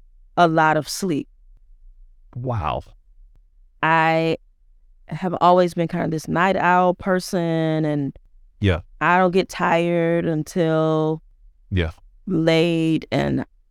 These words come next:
Speaker 1: you know, I can get up early if I need to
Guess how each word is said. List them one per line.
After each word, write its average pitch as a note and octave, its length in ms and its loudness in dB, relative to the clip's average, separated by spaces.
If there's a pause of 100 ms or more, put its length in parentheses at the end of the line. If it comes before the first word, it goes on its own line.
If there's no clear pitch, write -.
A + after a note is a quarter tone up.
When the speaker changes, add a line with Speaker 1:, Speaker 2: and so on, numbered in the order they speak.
(540)
Speaker 1:
you F3 100 2
know, D3 180 2
I D#3 120 0
can E3 160 0
get D#3+ 200 4
up D#3 260 4 (800)
early D#3+ 720 2 (220)
if F3+ 100 -4
I D#3 100 0
need E3 260 -2
to D#3 540 2